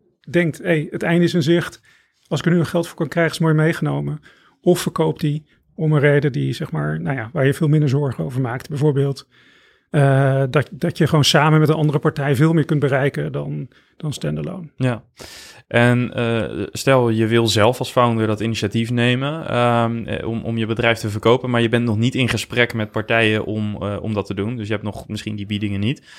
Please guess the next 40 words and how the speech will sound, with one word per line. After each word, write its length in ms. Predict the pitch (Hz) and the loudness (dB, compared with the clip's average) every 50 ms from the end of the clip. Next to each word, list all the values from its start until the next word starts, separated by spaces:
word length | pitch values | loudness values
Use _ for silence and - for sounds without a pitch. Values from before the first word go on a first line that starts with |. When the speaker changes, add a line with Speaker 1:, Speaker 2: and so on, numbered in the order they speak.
| - - - - _ | -20 -20 -20 -20 _
Speaker 2:
Eh, 260 | - - 120 117 117 104 | -2 2 2 4 4 4
wat 140 | 123 127 | 2 2
zijn 140 | - 156 143 | 2 2 2
nou 120 | 143 139 131 | 2 2 2
de 60 | 131 | 2
meest 280 | 127 127 131 131 - | 2 2 0 0 -2
voorkomende, 680 | - - 123 - - 135 127 123 123 123 120 117 120 120 | -4 -8 -8 -2 2 2 4 4 2 0 -2 0 0 0
ehm, 420 | 120 120 117 113 113 113 113 110 - | 2 2 2 2 2 0 -2 -4 -8
of 120 | - 107 107 | -10 -10 -6
meest 240 | 113 117 117 - | -4 -4 -4 -4
gebruikte 560 | - 117 113 107 113 113 117 113 - - 113 110 | -6 -6 -2 0 2 2 2 0 -2 -4 -2 0
manieren 720 | 110 110 113 120 123 131 135 131 123 117 113 113 110 - | 0 0 2 2 2 2 2 2 0 0 0 0 -2 -2
om, 520 | - - 113 117 113 113 110 110 107 113 - | -6 -6 -4 -4 -4 -4 -4 -4 -6 -8 -8
eh, 460 | - 117 110 107 107 104 104 104 101 101 - | -6 -6 -4 -4 -4 -4 -6 -6 -8 -6 -6
op 120 | - 117 | -6 -2
zoek 160 | - 156 151 | 0 0 0
te 60 | - | 0
gaan 140 | - - 127 | -2 -2 -2
naar 120 | 123 117 - | -2 -2 -2
kopers? 480 | - 123 120 120 - 151 180 - - _ _ _ _ _ _ _ _ _ _ - - - _ _ _ _ _ _ | 0 0 0 0 -2 -8 -12 -12 -16 _ _ _ _ _ _ _ _ _ _ -20 -20 -20 _ _ _ _ _ _
Speaker 1:
Ja, 280 | - 156 135 139 151 | 0 2 2 4 4
weet 160 | 147 160 156 | 4 4 4
je, 200 | - 190 190 196 - _ _ _ _ _ _ | 4 4 2 2 -2 _ _ _ _ _ _
heel 340 | - 113 139 165 196 262 254 | -4 2 4 4 4 4 2
vaak, 460 | - - 208 202 214 226 - - - | 0 0 2 2 2 0 -2 -8 -8
hè, 180 | - 196 180 190 | -2 0 0 0
dus 160 | 165 170 - | 0 -2 -2
wij, 200 | - 170 160 196 | -2 0 0 2
wij 160 | - 170 170 | 2 2 2
kennen 220 | - 180 165 165 156 | 4 2 2 2 2
natuurlijk, 320 | - 165 156 147 - - | 0 0 -2 -2 -4 -8
eh, 500 | - - - 190 156 160 156 147 147 151 156 196 285 285 - _ _ _ _ _ _ _ _ - | -12 -8 -6 -4 -4 -4 -4 -4 -4 -6 -6 -8 -10 -16 -20 _ _ _ _ _ _ _ _ -10
eh, 80 | 165 160 | -8 -8
veel 240 | 156 - - 170 165 | -6 0 4 4 4
partijen, 520 | 165 170 156 156 - 135 131 151 151 143 143 | 4 4 2 0 0 -4 -4 -4 -6 -4 -2
hè. 100 | 156 147 | -2 -2
Dus, 240 | 156 143 - - | -2 -2 -4 -6
dus 180 | - 185 175 - | -8 -8 -8 -6
je 60 | - | -6
hebt 80 | 160 | -6